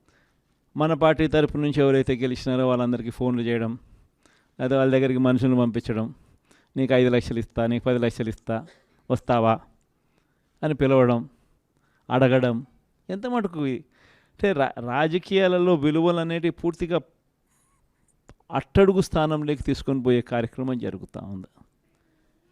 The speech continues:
ఏ రోజైనా కూడా ఒక రాజకీయ నాయకుడు ఎదగాలంటే మాత్రం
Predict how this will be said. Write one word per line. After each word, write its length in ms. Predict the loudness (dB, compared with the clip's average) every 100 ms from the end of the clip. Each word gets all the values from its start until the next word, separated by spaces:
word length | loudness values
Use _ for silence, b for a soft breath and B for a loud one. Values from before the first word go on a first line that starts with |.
| _ _ _ _ _ _ -2
ఏ 300 | 4 6 8
రోజైనా 500 | 10 10 8 2 -2
కూడా 260 | -2 0
ఒక 340 | 0 -2 -2 0
రాజకీయ 440 | 0 0 0 0
నాయకుడు 340 | 0 -2 -2
ఎదగాలంటే 760 | -2 -2 0 2 2 0 -4 -8
మాత్రం 540 | -8 -8 -6 -6 -6